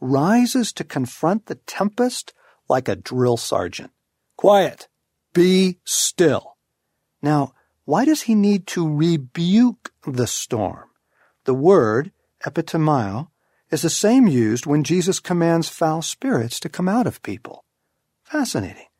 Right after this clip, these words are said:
The storm needed to be rebuked. The very next episode in all three synoptics finds Christ stepping on shore to confront Legion.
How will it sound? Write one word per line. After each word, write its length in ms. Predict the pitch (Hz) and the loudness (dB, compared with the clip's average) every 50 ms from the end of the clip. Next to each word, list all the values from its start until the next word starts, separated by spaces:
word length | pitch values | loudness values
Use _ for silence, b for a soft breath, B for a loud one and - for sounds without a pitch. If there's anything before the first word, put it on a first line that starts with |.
| _ _ _ _ _ _ _ | _ _ _ _ _ _ _
The 80 | - | -12
storm 680 | 127 - - - - 131 113 104 101 107 127 156 160 135 | -10 -10 -8 -4 -2 -2 0 0 0 -2 -2 -2 -2 -2
needed 360 | 110 104 104 98 107 131 - | -2 -2 -2 -2 -4 -6 -6
to 140 | - - 151 | -10 -12 -10
be 360 | 131 - 104 98 98 107 - - _ | -6 -6 -4 -4 -4 -6 -8 -10 _
rebuked. 840 | - 160 170 170 160 - _ - 233 247 165 - - _ _ - - _ _ _ _ _ _ _ _ _ _ _ _ _ | -6 -4 -4 -4 -8 -10 _ -6 -4 -4 -4 -6 -10 _ _ -20 -20 _ _ _ _ _ _ _ _ _ _ _ _ _
The 80 | - 117 | -10 -10
very 440 | 101 104 107 143 156 180 208 226 | -10 -4 0 2 4 4 4 4
next 340 | 214 190 190 185 185 - - | 4 4 2 2 0 0 0
episode 500 | 196 196 - - 143 - - 107 98 101 | 0 0 0 -2 -6 -4 -6 -6 -4 -4
in 120 | 107 104 101 | -4 -2 -2
all 280 | 104 117 135 160 190 | 0 2 4 4 2
three 240 | 196 - 180 185 185 | 2 2 2 2 2
synoptics 680 | 180 - 202 190 180 143 110 - _ - - - - - | 2 0 0 2 2 2 0 -2 _ -10 -12 -12 -12 -10
finds 360 | - - 123 127 131 131 - | -6 -4 -2 -2 -2 -4 -6
Christ 480 | - - - 214 226 175 120 101 - - | -8 -8 -4 -2 0 0 0 -2 -4 -8
stepping 440 | - - 135 123 - 127 113 113 120 | -8 -8 -8 -6 -6 -6 -6 -6 -6
on 280 | - - 135 165 214 233 | -4 -2 0 0 0 0
shore 520 | 220 - - 127 107 98 95 92 101 139 b b b b b b b - | -2 -4 -4 -4 -4 -4 -4 -6 -8 -12 b b b b b b b -10
to 100 | - 156 | -8 -4
confront 580 | - 170 170 - - - 113 101 104 - _ | -4 -4 -4 -2 -2 -4 -4 -4 -4 -6 _
Legion. 380 | 151 160 165 165 143 - - | 0 0 0 0 0 -4 -12